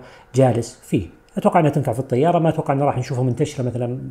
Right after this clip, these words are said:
نروح الكافيات ونلقاها، لأنه سعرها عالي تقريبا حدود ثلاثة عشر ألف ريال.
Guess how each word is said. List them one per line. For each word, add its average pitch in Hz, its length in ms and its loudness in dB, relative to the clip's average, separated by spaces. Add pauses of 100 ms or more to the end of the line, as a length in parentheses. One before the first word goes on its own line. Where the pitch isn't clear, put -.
نروح 135 180 -2
الكافيات 135 500 -2
ونلقاها، 123 400 0
لأنه 147 380 -4
سعرها 131 400 -2
عالي 123 340 0
تقريبا 120 400 -4 (300)
حدود 139 260 2
ثلاثة 123 360 -2
عشر 123 260 -4
ألف 113 220 -6 (400)
ريال. 101 260 -2